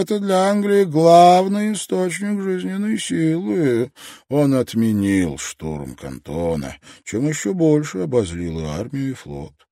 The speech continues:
Он повторил военным то, что, как напомнил ему Строн, он,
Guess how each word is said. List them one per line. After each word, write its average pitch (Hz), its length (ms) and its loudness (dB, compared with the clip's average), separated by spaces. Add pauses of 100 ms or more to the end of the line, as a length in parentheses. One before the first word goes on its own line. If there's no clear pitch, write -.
(320)
Он 110 220 0
повторил 123 600 2
военным 113 640 0
то, 117 280 -2
что, 90 320 -10
как 82 300 -12
напомнил 85 540 -4
ему 82 180 -6
Строн, 127 640 -6
он, 135 480 -4